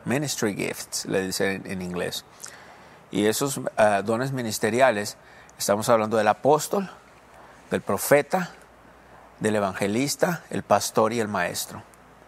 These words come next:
Muchas denominaciones en todo el mundo, denominaciones cristianas, nada más aceptan o reciben el oficio del pastor y del evangelista. Y algunas otras le añaden también el oficio del maestro,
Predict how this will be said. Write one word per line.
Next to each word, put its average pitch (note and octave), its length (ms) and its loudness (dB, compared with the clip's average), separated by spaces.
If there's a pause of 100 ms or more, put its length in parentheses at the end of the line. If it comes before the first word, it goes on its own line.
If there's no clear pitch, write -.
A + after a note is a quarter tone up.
(440)
Muchas E3+ 300 4
denominaciones C#3+ 920 2
en G#2+ 100 -2
todo C3 180 4
el B2 80 2
mundo, C3+ 320 -2
denominaciones G#2 720 -2
cristianas, A2 680 0 (300)
nada A#2 280 6
más A#2+ 220 2
aceptan B2 680 2
o A2 120 0
reciben A2 760 -2 (640)
el A2 260 2
oficio A#2+ 460 0
del A2 140 0
pastor - 720 2 (380)
y A2 100 0
del G2 180 2
evangelista. G#2+ 800 -2 (800)
Y C#3+ 120 6
algunas F3 440 4
otras E3+ 500 6 (260)
le A#2 160 6
añaden A#2+ 500 4
también A#2 260 2
el B2+ 120 0
oficio A2 400 0
del G#2+ 120 0
maestro, A2 540 0